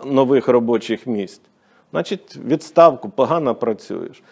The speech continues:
А міфічна стабільність, е, валюти, е, ну, ми її декларуємо, але ніколи не до-, сама нестабільна валюта в світі — це у нас,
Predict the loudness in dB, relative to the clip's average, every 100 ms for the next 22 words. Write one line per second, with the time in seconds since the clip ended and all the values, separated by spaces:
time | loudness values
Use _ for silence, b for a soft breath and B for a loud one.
0 | b b -2 0 0 0 -2 -2 -2 -2
1 | 2 0 2 0 0 2 0 -2 -10 -14
2 | -6 -2 -2 -2 -2 -4 -8 -10 0 2
3 | 4 2 0 -2 -6 -6 b b b b
4 | b _ 0 2 4 2 0 -2 -6 -12
5 | -10 2 2 2 2 4 6 6 4 4
6 | 6 6 6 6 4 4 2 4 2 0
7 | -2 0 2 2 2 2 2 0 2 2
8 | 2 -2 -4 -4 -4 -4 -2 -2 -2 -2
9 | -4 -6 -4 -6 -6 -6 -2 -2 -4 -8
10 | -12 -18 -20